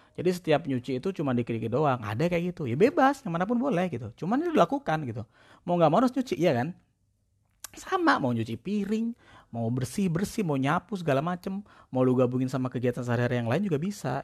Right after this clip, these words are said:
gitu. Tapi tetap dilakukan, gitu aja sih. Sepele loh, sepele loh. Ini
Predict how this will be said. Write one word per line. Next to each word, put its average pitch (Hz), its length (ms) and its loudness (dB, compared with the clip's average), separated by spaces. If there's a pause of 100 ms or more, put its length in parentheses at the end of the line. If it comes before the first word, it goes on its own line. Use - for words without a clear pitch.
gitu. - 160 -20
Tapi - 420 -10
tetap 120 220 -4
dilakukan, 107 800 -6
gitu 92 160 -14
aja 90 240 -8
sih. 92 320 -14 (2000)
Sepele 285 360 8
loh, 147 200 2
sepele 240 320 2
loh. 123 160 2
Ini 214 160 -2